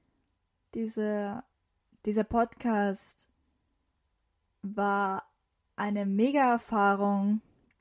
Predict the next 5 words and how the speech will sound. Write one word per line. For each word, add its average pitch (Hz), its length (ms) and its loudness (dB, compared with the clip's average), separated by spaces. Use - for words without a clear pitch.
Diese 220 200 -4
Staffel 262 580 2
war 196 160 0
eine 208 240 0
Mega-Erfahrung. 208 1400 0